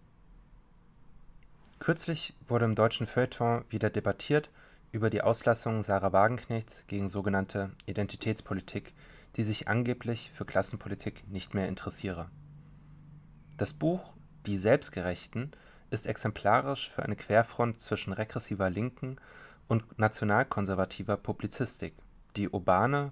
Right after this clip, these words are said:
kosmopolitische, studierte, queere und migrantische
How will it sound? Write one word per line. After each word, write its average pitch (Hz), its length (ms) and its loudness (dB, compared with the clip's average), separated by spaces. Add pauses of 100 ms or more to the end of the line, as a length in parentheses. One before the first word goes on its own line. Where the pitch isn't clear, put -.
kosmopolitische, 117 1000 -4
studierte, 127 560 0
queere 123 460 0
und 95 180 -4
migrantische 110 680 0